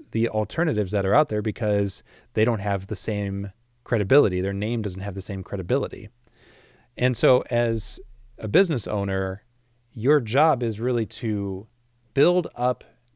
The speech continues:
a brand for yourself so that when people hear your business's name, hear your name, um,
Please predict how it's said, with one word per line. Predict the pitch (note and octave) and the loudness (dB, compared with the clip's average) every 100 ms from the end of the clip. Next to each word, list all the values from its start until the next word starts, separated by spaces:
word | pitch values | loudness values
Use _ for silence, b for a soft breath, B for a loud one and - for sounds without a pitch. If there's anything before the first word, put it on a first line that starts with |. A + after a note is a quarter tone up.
| _ _ | _ _
a | G#2+ | -8
brand | F#2+ G2 G2 F2+ E2+ A#2 A2+ - _ _ _ _ _ | -6 -4 -4 -4 -10 -12 -14 -16 _ _ _ _ _
for | - C#3+ | 2 4
yourself | C3 G#2+ - A2+ G#2+ - - _ | 6 2 0 -2 -2 -4 -20 _
so | - - | -10 -2
that | G#2+ G#2 F#2+ _ _ | 2 2 0 _ _
when | - G#2 | -8 -6
people | - F3+ E3 D3 C3 - _ _ _ _ _ | -4 -4 0 2 2 -2 _ _ _ _ _
hear | - - F3+ F#3 E3+ A#2+ G#2 G#2+ - | -20 -6 0 2 4 2 0 -4 -12
your | G#2+ A2 G#2 | -4 0 0
business's | G2+ A2+ A2+ G2+ G2 | 2 0 0 -8 -6
name, | G2 D3+ E3 D#3+ D3+ b b | -2 0 0 -2 -6 b b
hear | - G2+ | -6 -4
your | E2+ G2+ D#3+ | -2 2 2
name, | C#3+ C#3+ C#3 C#3+ - b b b b - | 2 -2 -2 -6 -12 b b b b -6
um, | G2+ F#2 E2+ - | -2 -2 -2 -8